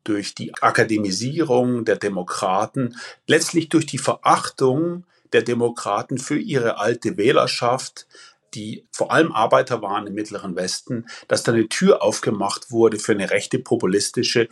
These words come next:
Bewegung, die dann durch Trump ins Weiße Haus gespült worden ist. Und ich glaube, das ist eine ganz, ganz große Gefahr, also auf der politischen Ebene. Wir werden auch sicher noch drüber reden, was es für Gefahren insgesamt für die Meinungsfreiheit hat. Aber ich glaube,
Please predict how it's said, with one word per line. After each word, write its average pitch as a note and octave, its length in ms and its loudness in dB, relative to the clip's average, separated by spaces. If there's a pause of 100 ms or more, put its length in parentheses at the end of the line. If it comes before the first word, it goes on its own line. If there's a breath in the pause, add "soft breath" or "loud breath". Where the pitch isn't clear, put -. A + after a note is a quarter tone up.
(120 soft breath)
Bewegung, A#2+ 640 4
die A2 120 -8
dann G#2 240 2
durch G#2 160 -2
Trump A2+ 440 2 (280 loud breath)
ins A2+ 260 0
Weiße G#2 300 4
Haus B2 160 4
gespült D#2+ 440 -8
worden D#2+ 300 -10
ist. - 160 -8
Und A#2+ 80 -6
ich G#2+ 120 -6
glaube, A#2+ 280 4
das A#2+ 300 -6 (360 soft breath)
ist A#2+ 300 -4
eine A2 140 -2
ganz, A2+ 260 -4
ganz A2 240 -6
große G2+ 320 -8
Gefahr, G#2+ 600 2
also - 200 0
auf - 140 -10
der G2+ 80 -4
politischen C3 520 -2
Ebene. G2+ 360 -6
Wir D#2+ 100 -12
werden G2 160 -8
auch - 140 -8
sicher A2+ 220 0
noch A2+ 200 -2 (460 loud breath)
drüber A2+ 320 2
reden, G#2 480 0
was G#2 300 2
es A2 120 -2
für G2+ 160 2
Gefahren G2 560 -2
insgesamt A#2+ 500 0
für G#2+ 80 -6
die G2 120 -10
Meinungsfreiheit A2 640 0
hat. - 140 -8
Aber - 200 -2
ich - 120 -12
glaube, C#3 480 4